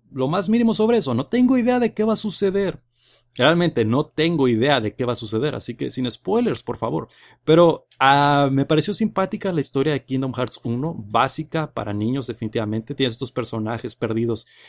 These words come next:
en una isla. Su mundo es destruido por la oscuridad, y <laughs> porque hay una lucha entre la oscuridad y la luz,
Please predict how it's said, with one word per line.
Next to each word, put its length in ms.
en 140
una 240
isla. 500
Su 200
mundo 360
es 100
destruido 640
por 160
la 80
oscuridad, 760
y 60
<laughs> 1300
porque 220
hay 100
una 180
lucha 300
entre 220
la 80
oscuridad 480
y 40
la 120
luz, 400